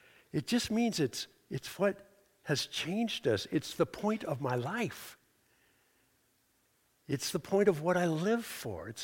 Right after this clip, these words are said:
the point of what I'll suffer for. It's the point of what I want to die for. Has the gospel become your gospel?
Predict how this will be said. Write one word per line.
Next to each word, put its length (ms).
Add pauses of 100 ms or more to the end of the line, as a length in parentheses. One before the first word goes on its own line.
(120)
the 100
point 240
of 120
what 160
I'll 100
suffer 500
for. 380 (380)
It's 140
the 100
point 260
of 140
what 100
I 80
want 220
to 40
die 380
for. 460 (1900)
Has 320
the 260
gospel 680 (680)
become 420
your 300
gospel? 720